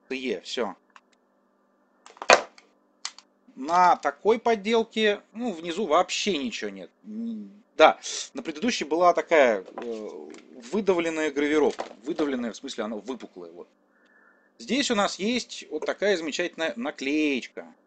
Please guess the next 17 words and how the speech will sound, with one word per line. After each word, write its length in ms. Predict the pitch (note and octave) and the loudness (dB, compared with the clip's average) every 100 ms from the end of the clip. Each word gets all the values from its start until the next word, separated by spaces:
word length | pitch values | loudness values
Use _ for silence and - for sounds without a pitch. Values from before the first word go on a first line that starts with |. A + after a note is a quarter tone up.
| _ _ _ _ _ _ | _ _ _ _ _ _
Голографическая 880 | G2+ C3+ D3+ C#3 C3+ G3+ E3 - D#3 | -8 -4 -2 -2 -4 -6 -10 -6 -6
наклеечка. 680 | C#3+ C#3+ C3 C3 A2 - - | -4 -8 -6 -4 -4 -8 -14
Ну, 120 | C3 | -14
наверное, 500 | D#3+ G#2+ C3+ B2 F#2+ - F2 | -10 -8 -8 -8 -12 -14 -12
доллар 420 | G2+ G#2 F#2+ F2 _ | -8 -6 -8 -12 _
она 260 | - F2+ F2 | -20 -20 -20
стоит, 460 | - F2+ E2 D#2 - | -18 -18 -18 -20 -20
может 320 | G2 G2+ F2 | -20 -18 -20
быть. 320 | F2+ E2+ - _ _ _ _ _ _ | -20 -20 -20 _ _ _ _ _ _
Но 160 | - - | -16 -14
для 180 | - A2 | -8 -6
Америки, 360 | A2+ C3 - | -6 -8 -10
может 240 | G#2 A2 G2 | -12 -14 -16
быть, 140 | G2+ G2+ | -20 -18
и 60 | |
еще 380 | G#2+ G2 - E2+ | -16 -14 -14 -14
меньше. 280 | E2+ E2 | -16 -20